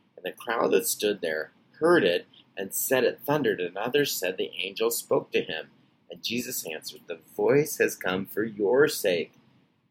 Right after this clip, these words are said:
not mine." Here's the thing.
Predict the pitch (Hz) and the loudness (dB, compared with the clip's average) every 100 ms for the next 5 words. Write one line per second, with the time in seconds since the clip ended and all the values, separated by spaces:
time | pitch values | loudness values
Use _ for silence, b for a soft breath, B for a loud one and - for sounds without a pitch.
0 | - 85 90 - - 85 78 64 - _ | -8 -6 -6 -10 -8 -6 -6 -8 -16 _
1 | _ _ _ _ _ _ _ _ - 120 | _ _ _ _ _ _ _ _ 2 4
2 | 117 - 117 117 80 | 4 0 -2 0 -2